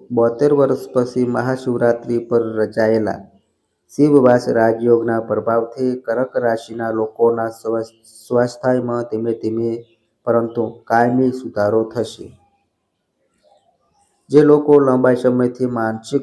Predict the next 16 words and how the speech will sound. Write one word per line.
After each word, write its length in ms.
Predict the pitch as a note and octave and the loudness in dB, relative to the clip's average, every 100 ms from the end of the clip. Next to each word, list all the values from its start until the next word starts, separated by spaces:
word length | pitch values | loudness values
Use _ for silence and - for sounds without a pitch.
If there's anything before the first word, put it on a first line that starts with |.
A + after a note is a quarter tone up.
| - | -4
તણાવ, 440 | A#2+ A#2 A#2 A#2 A#2 - - | -4 0 0 -2 -6 -16 -8
ચિંતા 580 | B2 A#2+ A2 A#2+ A#2+ A#2+ | -6 -6 0 2 2 -2
અથવા 540 | - A2+ - - G#2 - | -6 -8 -8 -6 -6 -4
ભાવનાત્મક 720 | G#2 G2+ A2+ C#3 C#3 C#3 C3+ A#2 | -2 -2 0 -2 -4 -6 -8 -4
દબાણનો 480 | B2 A#2 A#2+ A#2 A#2 | 0 0 0 -2 -6
સામનો 500 | A#2 A2 A2+ A2+ A2+ | -6 -6 -4 -6 -8
કરી 280 | - A2+ A2+ | -8 -8 -4
રહ્યા 280 | G#2+ A2 G#2+ | -4 -6 -8
છે, 520 | - A#2 A2 A2 B2 _ _ _ _ _ _ _ - | -10 -10 -8 -10 -14 _ _ _ _ _ _ _ -2
તેમને 400 | B2 A#2 C3 C#3 | 0 0 0 0
મિત્રો 500 | B2+ B2+ A#2+ A#2+ A2 | 0 0 4 6 6
હવે 240 | A#2 A#2 | 4 2
રાહત 340 | G#2 G#2+ A2 | 2 -4 -6
મળશે. 680 | A#2 A2+ A2+ A2+ A2+ A#2 - _ _ _ _ _ _ _ | -6 -6 -6 -8 -10 -10 -12 _ _ _ _ _ _ _
કર્ક 320 | B2+ C3+ C3+ | 0 2 2
રાશિના 760 | C#3 B2 A#2+ - B2 A#2+ A#2+ | 2 2 0 -4 -4 -2 -2